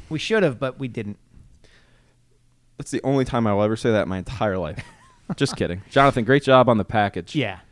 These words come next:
Speaker 1: it was good. So, so to you, Wentz is the, is the moment of the year, the, the drafting, the, the, the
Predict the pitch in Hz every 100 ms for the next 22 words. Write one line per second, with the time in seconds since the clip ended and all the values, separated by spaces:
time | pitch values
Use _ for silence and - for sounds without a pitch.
0 | - 143 123 127 - 190 - 190 175 -
1 | 175 202 202 175 180 - 175 139 160 160
2 | 147 - 139 120 143 135 143 156 156 139
3 | 139 147 139 101 - 127 113 127 135 -
4 | 135 131 113 107 110 110 107 113 110 107